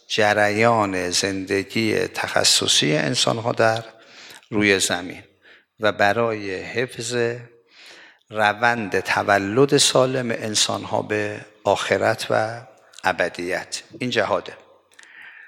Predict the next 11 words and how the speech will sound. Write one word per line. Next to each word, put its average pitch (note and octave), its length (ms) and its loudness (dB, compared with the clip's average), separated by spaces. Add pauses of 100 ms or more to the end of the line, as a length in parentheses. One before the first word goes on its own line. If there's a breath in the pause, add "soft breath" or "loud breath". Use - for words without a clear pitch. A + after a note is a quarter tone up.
(120)
خب، D#3+ 240 4 (580)
اینا C#3+ 180 2
همراهشون D3 600 0
می‌جنگیدن. C3+ 920 -2 (420 loud breath)
فما B2 360 2
وهنوا، A#2 640 0
گفتیم A2+ 320 0
که G2 120 0
اینها G#2 220 -2
سست - 480 2
نشدن. A#2 640 0